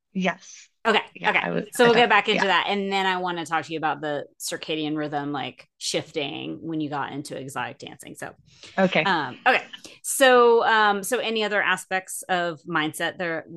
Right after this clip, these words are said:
Speaker 2: you felt were really helpful for you when, you know, you were working on bettering your skin?
Speaker 1: Absolutely. I think that what people don't realize is that you have to see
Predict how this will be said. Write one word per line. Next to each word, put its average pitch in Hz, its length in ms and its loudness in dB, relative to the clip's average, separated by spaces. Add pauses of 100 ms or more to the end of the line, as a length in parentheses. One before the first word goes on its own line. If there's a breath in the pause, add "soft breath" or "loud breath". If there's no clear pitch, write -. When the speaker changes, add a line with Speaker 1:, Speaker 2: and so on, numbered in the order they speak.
Speaker 2:
you 175 120 -8
felt 156 220 -6
were 165 160 -6
really 160 200 -4
helpful 156 340 -8
for 190 160 -8
you 180 340 -2
when, 175 560 -8
you 170 160 -8
know, 156 100 -4
you 156 160 -6
were 151 80 -12
working 151 320 -10
on 156 140 -8
bettering 147 340 -10
your 151 100 -14
skin? 202 340 -12 (840)
Speaker 1:
Absolutely. 196 840 4
I 196 160 4
think 370 320 0
that 202 320 6 (520 loud breath)
what 202 240 4
people 233 260 2
don't 202 200 4
realize 170 560 4
is 175 140 -10
that 160 220 -2
you 185 140 0
have 202 280 2
to 196 120 -4
see 214 880 4